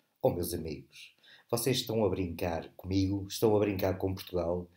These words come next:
estão a brincar com a vossa vida. Epá, vão-se foder, pá. Vão brincar com o caralho que vos foda. Ou vocês são ignorantes e não sabem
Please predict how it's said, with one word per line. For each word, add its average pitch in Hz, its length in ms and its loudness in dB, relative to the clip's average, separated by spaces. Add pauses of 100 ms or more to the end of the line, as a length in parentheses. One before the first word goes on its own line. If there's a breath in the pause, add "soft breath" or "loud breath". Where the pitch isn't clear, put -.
(220 soft breath)
estão 117 300 4
a 104 40 6
brincar 101 460 2
com 104 120 2
a 95 40 4
vossa 95 320 2
vida. 82 420 -8 (380)
Epá, - 220 -2
vão-se 104 340 0
foder, 82 500 -4
pá. - 180 -16 (400 loud breath)
Vão 131 320 4
brincar 110 520 4
com 113 80 -6
o 101 40 -8
caralho 92 400 2
que - 80 -8
vos - 140 -2
foda. 87 560 -2 (320 loud breath)
Ou 117 100 8
vocês 120 460 4
são 120 180 0
ignorantes 101 960 0 (240 loud breath)
e 123 100 0
não 165 200 4
sabem 76 480 -2